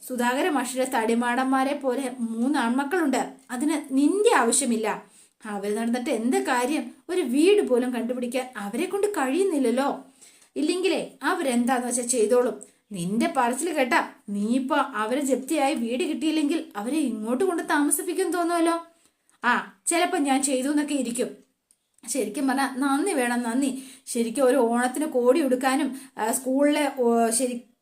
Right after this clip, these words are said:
എല്ലാ പരിപാടികൾക്കും ഫസ്റ്റ് എനിക്ക് തന്നെ ഡ്രസ്സ് എടുത്തു തരാനും അവിടുന്ന് ചോറുണ്ടതിൻ്റെ ഒക്കെ നന്ദി മതി. അമ്മയ്ക്കില്ലെങ്കിലും എനിക്കുണ്ട്. അതേടി, എനിക്കും ഇല്ലാത്തത് തന്നെയാണ്. പക്ഷേങ്കില് നീ എന്തിനുള്ള പുറപ്പാടാണ് എനിക്ക് മനസ്സിലാവാത്തത്?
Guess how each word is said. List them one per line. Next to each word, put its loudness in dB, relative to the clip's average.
എല്ലാ 0
പരിപാടികൾക്കും 0
ഫസ്റ്റ് 0
എനിക്ക് -2
തന്നെ 2
ഡ്രസ്സ് 0
എടുത്തു -4
തരാനും 2
അവിടുന്ന് 0
ചോറുണ്ടതിൻ്റെ 0
ഒക്കെ -6
നന്ദി 0
മതി. -2
അമ്മയ്ക്കില്ലെങ്കിലും -6
എനിക്കുണ്ട്. -2
അതേടി, 2
എനിക്കും 0
ഇല്ലാത്തത് 2
തന്നെയാണ്. -2
പക്ഷേങ്കില് -4
നീ -2
എന്തിനുള്ള 2
പുറപ്പാടാണ് 2
എനിക്ക് 0
മനസ്സിലാവാത്തത്? 0